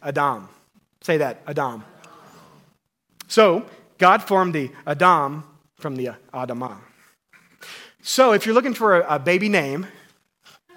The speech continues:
Adam's a good one, but Dusty, Dusty's a great name too, or even Clay. Like, Clay, I think Clay's a good one. And actually, because we are formed from, from stardust,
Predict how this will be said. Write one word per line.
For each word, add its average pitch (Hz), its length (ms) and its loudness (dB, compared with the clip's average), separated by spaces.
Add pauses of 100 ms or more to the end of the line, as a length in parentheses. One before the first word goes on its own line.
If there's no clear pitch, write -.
(100)
Adam's 202 300 4
a 233 60 -6
good 208 160 -2
one, 190 260 0 (440)
but 180 400 -6
Dusty, 156 560 -2 (420)
Dusty's 190 420 0
a 185 40 -2
great 165 240 -2
name 160 240 -4
too, 156 340 -2 (220)
or 202 120 0
even 233 240 0
Clay. 160 500 -4 (260)
Like, 180 220 -8
Clay, 233 160 0
I 233 40 2
think 294 120 -2
Clay's 226 260 0
a 175 60 -4
good 165 160 -4
one. 113 220 -12 (420)
And 185 80 -4
actually, 196 540 0 (420)
because 240 320 0
we 233 80 -4
are 202 80 2
formed 175 340 -4
from, 147 360 -8
from 143 320 -8
stardust, 156 760 -2